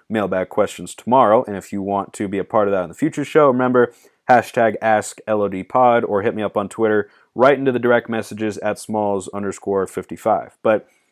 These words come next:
well, the question I have asked myself with, you know, sort of the S E C D N A coming over and Dan Lanning and, you know, Tosh Lupoy and, and other people who have been on S E C staffs before is, can you build an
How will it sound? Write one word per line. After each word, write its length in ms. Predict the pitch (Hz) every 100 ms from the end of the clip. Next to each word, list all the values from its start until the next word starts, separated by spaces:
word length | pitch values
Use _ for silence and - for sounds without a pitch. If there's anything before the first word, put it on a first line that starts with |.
| _ -
well, 160 | 175 -
the 140 | 170
question 400 | 165 247 262 214
I 140 | 175 131
have 280 | 123 113 107
asked 280 | 123 123 -
myself 540 | 113 - 113 101 -
with, 260 | 107 101 - _ _ _
you 80 | 127
know, 120 | 120
sort 240 | - 131 117
of 60 |
the 120 | 107 131
S 200 | 120 127
E 80 |
C 280 | 117 - 120
D 200 | 104 113
N 140 | 110 110
A 160 | 110
coming 320 | - 110 110
over 240 | 110 107 104
and 140 | 90
Dan 280 | 110 117 113
Lanning 480 | 107 107 107 107 95
and, 180 | 90 85 _ _ _
you 80 | 101
know, 100 | 90
Tosh 380 | - 120 120 -
Lupoy 680 | 117 - 110 107 104 107 104
and, 180 | 95 95 101
and 120 | 101
other 220 | 127 127
people 400 | - 117 117 113
who 160 | 110 110
have 340 | 107 104 95 _ _ -
been 220 | 107 117 110
on 180 | 107
S 200 | 110 104
E 60 | 113
C 200 | - 107
staffs 360 | - 107 101 -
before 580 | 92 - 131 120 101 95
is, 300 | 110 104 - _ _ _ _ _
can 380 | - 196 226 226
you 160 | 208 180
build 520 | 113 139 120 110 101
an 140 | 110